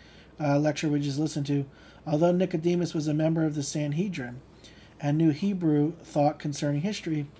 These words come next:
he could not comprehend the idea of a second birth. It was he who asked, "How can a man who is old enter his, uh, mother's womb a second time and be born again?"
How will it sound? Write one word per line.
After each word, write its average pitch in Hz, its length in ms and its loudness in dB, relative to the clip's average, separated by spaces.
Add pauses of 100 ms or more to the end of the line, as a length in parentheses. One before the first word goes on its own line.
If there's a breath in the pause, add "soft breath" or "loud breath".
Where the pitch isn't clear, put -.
(460 loud breath)
he 175 100 0
could 170 160 2
not 208 280 -2
comprehend 190 680 0
the 156 120 2
idea 147 340 2
of 139 80 -2
a 135 60 -6
second 170 600 -4 (100)
birth. - 420 -8 (800 loud breath)
It 151 80 2
was 151 200 4
he 214 120 -2
who 202 140 2
asked, 147 300 2
"How 165 180 0
can 202 180 -6
a 196 40 -2
man 170 260 2
who 151 160 0
is 147 120 0
old 165 360 -4 (500 loud breath)
enter 185 240 -2
his, 175 340 0
uh, 165 120 0
mother's 156 480 0
womb 165 160 0
a 143 60 -2
second 208 360 -6
time 147 260 -2
and 143 120 -2
be 135 100 -2
born 113 300 -12
again?" 170 380 -10